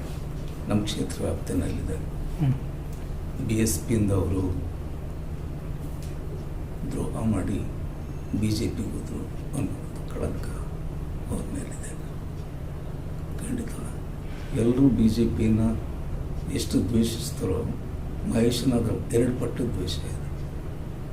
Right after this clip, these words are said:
Speaker 1: ಅವ್ರನ್ನ ತಿರಸ್ಕರಿಸಿದ್ದಾರೆ. ಹಾಗಾಗಿ ಇಲ್ಲಿ ಮಹೇಶ್ ಸಂಪೂರ್ಣ ಅಸ್ತಿತ್ವ ಕಳ್ಕೊಂಡಿದ್ದಾರೆ.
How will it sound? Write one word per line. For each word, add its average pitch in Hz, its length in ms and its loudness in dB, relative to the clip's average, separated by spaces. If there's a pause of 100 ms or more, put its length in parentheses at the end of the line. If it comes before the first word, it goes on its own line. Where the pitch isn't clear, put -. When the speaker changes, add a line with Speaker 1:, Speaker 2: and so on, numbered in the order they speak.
(140)
Speaker 1:
ಅವ್ರನ್ನ - 440 -2 (760)
ತಿರಸ್ಕರಿಸಿದ್ದಾರೆ. - 760 2 (1080)
ಹಾಗಾಗಿ 117 540 6 (880)
ಇಲ್ಲಿ 120 680 6 (960)
ಮಹೇಶ್ 113 380 4 (760)
ಸಂಪೂರ್ಣ 131 500 2
ಅಸ್ತಿತ್ವ - 400 0
ಕಳ್ಕೊಂಡಿದ್ದಾರೆ. - 760 -2